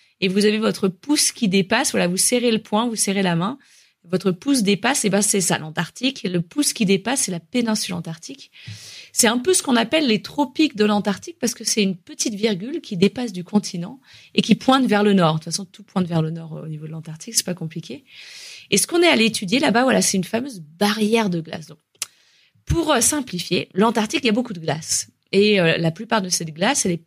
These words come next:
posée sur un continent, le continent antarctique. Mais cette glace, comme toutes les glaces sur Terre, elle a la bougeotte, elle est toujours en mouvement.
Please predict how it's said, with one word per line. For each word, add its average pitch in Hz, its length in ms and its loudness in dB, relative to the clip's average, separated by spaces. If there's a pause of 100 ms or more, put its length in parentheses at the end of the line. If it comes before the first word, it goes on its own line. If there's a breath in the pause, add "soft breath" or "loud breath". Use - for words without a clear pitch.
(120)
posée 208 460 4
sur 240 260 -2
un 175 100 -4 (120)
continent, 247 640 0
le 185 80 -10
continent 180 440 -14
antarctique. - 480 -8 (600 loud breath)
Mais 202 80 6
cette 226 260 0
glace, 302 380 0
comme 196 240 -2
toutes - 380 -10
les 233 180 4
glaces 202 400 0
sur - 220 -6
Terre, 269 360 -4 (460)
elle 165 120 -10
a 165 40 4
la 170 120 4
bougeotte, 180 580 2 (160)
elle 185 160 4
est 269 120 0
toujours 220 280 0
en 185 80 2
mouvement. 175 500 -6